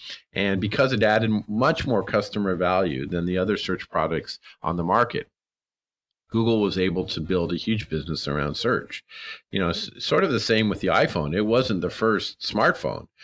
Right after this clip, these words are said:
but it was so superior in so many ways that Apple, like Google, was able to mine a gap on customer value and build something that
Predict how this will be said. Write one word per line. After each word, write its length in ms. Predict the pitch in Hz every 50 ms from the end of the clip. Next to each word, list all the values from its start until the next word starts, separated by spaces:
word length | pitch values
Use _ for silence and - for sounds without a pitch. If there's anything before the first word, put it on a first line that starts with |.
| - - - _ -
but 100 | 101 101
it 40 |
was 200 | 101 98 101 104
so 380 | - - - - 131 131 139 147
superior 840 | 135 - - 123 107 - - 139 147 135 117 98 80 67 64 64 - - -
in 220 | 92 95 92 92
so 300 | 95 - - 127 120 120
many 220 | 113 110 104 98 95
ways 500 | 92 101 110 104 85 76 76 71 - - - - - - - _ _
that 240 | - 95 90 - - -
Apple, 480 | - 104 110 123 - - 98 90 87
like 240 | 85 87 90 98 101
Google, 460 | - 139 151 165 143 101 85 85 90
was 160 | 98 95 85 98
able 240 | 104 107 101 98
to 80 | 95 90
mine 280 | 90 92 98 107 110 104
a 60 | 101
gap 380 | 98 104 101 107 101 76 -
on 100 | - 85
customer 440 | 85 - - 95 - - - 104 98
value 580 | 87 110 117 147 147 123 95 80 71 - 139 - _ _ - - - - - - _ _
and 480 | - 101 101 101 101 101 98 101 98 95
build 260 | 95 110 113 123 113
something 340 | - - 113 110 - 113 104
that 180 | 95 85 -